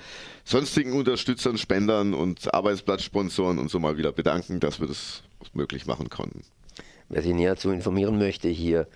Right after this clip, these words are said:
Speaker 2: freie Punkt, äh, freie Bindestrich bürger Punkt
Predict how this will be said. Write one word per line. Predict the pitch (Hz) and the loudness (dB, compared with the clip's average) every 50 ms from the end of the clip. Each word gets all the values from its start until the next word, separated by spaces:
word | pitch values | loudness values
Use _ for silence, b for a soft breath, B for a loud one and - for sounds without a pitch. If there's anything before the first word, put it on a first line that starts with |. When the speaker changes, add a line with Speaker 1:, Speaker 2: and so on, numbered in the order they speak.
| B B B B B | B B B B B
Speaker 2:
freie | B - - 82 80 78 80 92 95 90 | B -2 0 2 2 4 4 4 2 2
Punkt, | 107 - - - 87 87 87 95 - - | 0 -2 -2 -2 -2 0 -2 -4 -2 0
äh, | - 90 82 | 0 0 0
freie | - - 98 87 90 98 98 95 90 | 0 2 2 2 4 4 2 2 0
Bindestrich | - 90 92 101 98 95 87 - - - | -2 -2 0 0 2 0 0 -2 -6 -12
bürger | - 87 95 98 98 98 95 90 85 - B B B B B B B | -6 0 0 2 2 4 2 2 0 0 B B B B B B B
Punkt | - 90 90 - - - | -2 0 0 -2 -4 -8